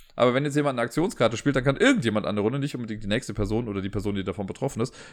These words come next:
kann dann auch einen Berserker draufspielen und kann die Karte dann nopen. Aber man kann halt auch einen Berserker berserkern. Und, äh, das ist, ich mag sowas sehr gerne. Gra-, also in solcher, äh, in einer solchen Art von Spiel, finde ich, ist das dann auch nochmal passend.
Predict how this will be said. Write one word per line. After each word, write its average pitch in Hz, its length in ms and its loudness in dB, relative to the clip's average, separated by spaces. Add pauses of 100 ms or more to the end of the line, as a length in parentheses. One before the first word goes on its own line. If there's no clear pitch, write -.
kann 151 220 0
dann 156 180 2
auch - 380 4 (120)
einen 143 240 -4
Berserker 147 440 4
draufspielen 117 480 2
und 127 100 -8
kann 139 180 4
die 131 100 -4
Karte 151 300 -2
dann 117 260 0
nopen. 147 380 4
Aber 165 200 4
man 165 100 0
kann 180 160 -2
halt 160 100 0
auch 165 120 -4
einen 156 80 -4
Berserker 151 480 0
berserkern. 107 600 0 (520)
Und, 123 280 -2
äh, 110 200 2
das 110 140 -6
ist, - 360 -12
ich 104 160 -6
mag 92 200 0
sowas 80 240 2
sehr 82 140 -2
gerne. 85 280 -2 (400)
Gra-, 95 180 2
also 98 160 0
in 98 100 -2
solcher, 95 480 2 (180)
äh, 92 180 0
in 82 120 -6
einer 90 200 0
solchen 92 260 -4
Art 85 160 -4
von 87 140 -8
Spiel, 90 340 -6 (160)
finde 90 200 -10
ich, - 60 -12
ist 82 140 -10
das 87 120 -8
dann 80 100 -8
auch 76 80 -6
nochmal 82 180 -6
passend. 95 340 -8